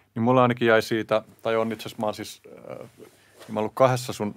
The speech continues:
semmoisessa lyhyemmässä työpajassa siinä yhdessä viikonlopussa, ja mulla jäi myös semmoinen fiilis, että, että sulla ei ole kauheasti mitään teoriaa, sä et niinku keskity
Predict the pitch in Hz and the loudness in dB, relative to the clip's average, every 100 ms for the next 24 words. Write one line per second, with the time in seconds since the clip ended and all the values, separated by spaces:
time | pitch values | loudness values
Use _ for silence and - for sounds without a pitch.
0 | - - - - 104 98 131 127 110 104 | -14 -20 -12 -8 -6 0 4 4 2 -2
1 | - 101 104 98 - - 107 113 104 113 | -6 -4 -4 -4 -6 -8 -6 -6 -2 0
2 | 107 107 101 104 - 107 104 - _ _ | 2 2 0 -2 -4 0 0 -2 _ _
3 | _ _ - _ _ 120 113 110 110 107 | _ _ -20 _ _ 0 4 6 4 2
4 | 113 113 101 113 107 104 107 - 107 - | 2 0 2 2 2 0 -6 0 -2 0
5 | - - 110 110 107 - _ - 107 101 | -8 -6 0 4 4 2 _ 2 4 2
6 | - 104 107 101 - 117 127 110 107 104 | -4 -4 0 0 4 6 6 4 2 0
7 | 107 101 - _ _ _ - 107 104 104 | 0 0 -4 _ _ _ -2 2 2 0
8 | 98 - 110 - - 101 113 | -4 2 2 2 -2 -2 -6